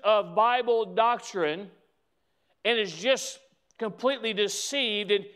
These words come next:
give it up so easily just so they can, nobody, you know, it, I just think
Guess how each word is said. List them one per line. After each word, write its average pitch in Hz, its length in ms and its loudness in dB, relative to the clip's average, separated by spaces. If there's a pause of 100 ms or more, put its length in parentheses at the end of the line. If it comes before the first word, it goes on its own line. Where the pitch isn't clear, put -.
(140)
give 247 220 2
it 220 160 2
up - 560 0
so 240 340 0
easily 208 500 -2
just 226 300 -4
so 220 160 0
they 233 160 2
can, 220 240 -2 (220)
nobody, 240 400 2 (100)
you 180 120 -8
know, - 40 -16 (160)
it, - 200 -14 (120)
I 170 140 0
just 165 120 -10
think 165 200 -6